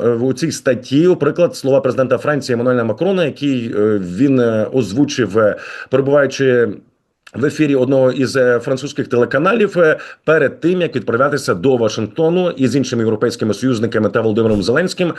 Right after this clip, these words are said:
е, перед зустрічю у Білому домі із Дональдом Трампом. «Чи думаю я, що президент Путін хоче миру?» М, е, відповідь моя — ні. Е, «Чи думаю я, що президент Трамп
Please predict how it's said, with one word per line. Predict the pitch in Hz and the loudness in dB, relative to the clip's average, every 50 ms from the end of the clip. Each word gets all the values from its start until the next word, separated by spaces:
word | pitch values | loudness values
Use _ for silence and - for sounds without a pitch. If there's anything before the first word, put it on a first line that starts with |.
| - - - - - - - | -10 -14 -14 -14 -8 -2 0
е, | 127 123 | 0 0
перед | 127 - 180 196 190 165 | 2 0 2 2 2 0
зустрічю | 151 131 160 185 180 - 170 156 - - 165 165 | 0 0 0 0 0 -2 -4 -4 -2 0 2 2
у | 160 - - 135 | 2 2 0 0
Білому | 117 107 139 127 117 113 107 101 | 2 2 2 2 2 2 0 2
домі | 95 160 175 170 165 151 | 2 2 2 0 0 -2
із | 135 - 117 139 156 139 | -4 -2 -2 0 0 0
Дональдом | - 135 - 92 92 117 117 117 110 - 120 117 | 0 -2 -2 0 0 0 2 2 2 0 0 0
Трампом. | 107 - 113 98 82 76 - 85 78 - - | 0 -2 -2 -4 -4 -6 -8 -10 -12 -10 -6
«Чи | - - 185 | -4 -2 0
думаю | 175 214 254 240 233 214 202 | 2 4 4 4 4 4 4
я, | 202 196 | 2 0
що | 190 - 175 | 0 -2 -2
президент | 165 175 147 170 185 147 - | -2 0 0 0 -2 0 0
Путін | 175 170 - 170 156 | -2 0 0 0 0
хоче | - 175 170 - 180 | 0 -2 0 0 0
миру?» | 185 226 247 262 180 - - - _ - - | 2 2 2 2 0 -4 -6 -12 _ -6 -2
М, | 117 127 123 127 | 0 2 2 2
е, | 131 131 131 127 113 | 4 4 4 2 2
відповідь | 101 - 233 240 - 214 196 185 160 - 131 | 0 0 -2 -2 0 0 0 0 -2 -4 -6
моя — | 127 135 131 127 127 156 170 165 147 - - | -4 -2 0 0 2 2 0 0 -2 -4 -2
ні. | 120 139 147 131 101 - - - - | 0 0 2 0 0 -4 -6 -8 -4
Е, | 107 120 123 120 120 117 117 110 107 95 - | -2 0 0 0 0 0 0 -2 -4 -6 -6
«Чи | - - 180 | -4 -4 -2
думаю | 165 151 196 196 185 180 170 156 | 0 0 2 2 2 2 2 4
я, | 165 156 | 2 2
що | 156 - - 175 - | 0 -2 -4 -2 -2
президент | - 151 131 151 151 147 | 0 0 0 0 0 0
Трамп | - 160 165 156 127 - | 0 0 0 -2 -2 0